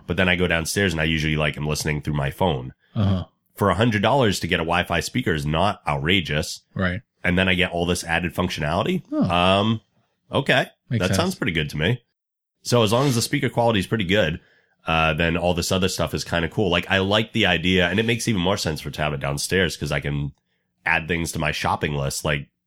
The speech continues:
Speaker 1: you can say something like, "Echo, add whatever to my grocery list," and bam, it does so. Now, I know this is another entry point for Amazon to just sell you more shit <laughs> 'cause you can say, "Add this to my list," or "Add this to my list."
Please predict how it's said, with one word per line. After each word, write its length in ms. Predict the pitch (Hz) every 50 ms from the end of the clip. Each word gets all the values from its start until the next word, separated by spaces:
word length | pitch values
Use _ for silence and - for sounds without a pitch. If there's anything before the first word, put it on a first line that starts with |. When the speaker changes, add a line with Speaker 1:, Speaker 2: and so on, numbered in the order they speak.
| _ _
Speaker 1:
you 100 | - 80
can 120 | 82 78 71
say 200 | - - 80 78
something 300 | 73 - 78 76 76 76
like, 180 | 73 76 71
"Echo, 460 | 78 78 - - 78 76 76 73 73 73
add 360 | 76 73 71 71 71 71 67
whatever 340 | 69 76 78 76 78 78 76 73
to 340 | - - 76 73 73 71 - _
my 180 | - 73 76 73
grocery 380 | 69 73 78 85 - - 76 71
list," 340 | 71 76 76 - - -
and 260 | - 69 69 67 65 -
bam, 440 | - 78 82 80 71 67 67 64 _ _ _ _ _ -
it 120 | - 71
does 240 | 62 82 85 85 80
so. 240 | - - 67 65 - - - - - -
Now, 160 | 104 107 107
I 60 | 113
know 280 | 120 127 143 160 165 165
this 300 | 143 139 131 - - -
is 600 | - 123 123 120 117 113 110 101 92 - - - _ _ _ _ _ _ _ _ _ -
another 440 | 98 101 113 120 117 117 120 113 - -
entry 340 | 98 98 95 - - 104 92
point 380 | - - 95 92 92 92 - - -
for 220 | - 92 92 90
Amazon 500 | 82 85 82 82 87 82 85 95 95 95
to 80 | 95 82
just 240 | 76 80 76 - -
sell 160 | - 78 80
you 140 | 82 82 82
more 180 | 80 80 82 78
shit 280 | - - 87 95 - - _ _ -
<laughs> 680 | - - - 131 127 - 117 - - - - - -
'cause 160 | - 123 113
you 100 | 117 123
can 140 | 117 139 127
say, 240 | 107 - 123 113 110
"Add 280 | - 87 87 95 92
this 200 | 90 90 90 - -
to 60 | -
my 140 | 101 95 98
list," 240 | 98 101 98 - -
or 60 | 82
"Add 180 | 76 80 82
this 180 | 80 80 80 -
to 80 | - 95
my 140 | 92 95
list." 360 | 101 107 117 123 123 - -